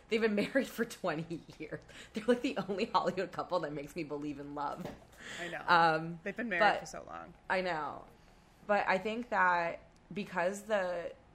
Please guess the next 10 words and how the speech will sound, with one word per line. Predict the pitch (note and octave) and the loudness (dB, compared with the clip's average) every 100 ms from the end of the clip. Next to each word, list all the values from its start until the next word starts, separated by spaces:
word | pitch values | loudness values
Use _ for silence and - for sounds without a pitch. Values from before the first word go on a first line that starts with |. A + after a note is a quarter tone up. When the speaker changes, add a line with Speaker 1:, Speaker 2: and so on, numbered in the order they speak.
| - E3+ | -20 -8
Speaker 1:
the | F3+ | -6
sh-, | E3+ - | -6 -6
the | - | -6
movie | E3+ E3 E3 G3 F#3+ | -4 -4 -4 -6 -6
is | E3 | -4
so | E3+ D#3 | -2 -2
much, | D#3 D3+ D3 | -2 -6 -6
like, | D3+ C#3 - - - - - - | -6 -6 -8 -18 -20 -20 -20 -8
friendship | - D3+ D#3 - F#3+ | 0 0 0 -6 -6
forward, | - G3+ G#3 A3 A3+ | 0 2 2 0 -4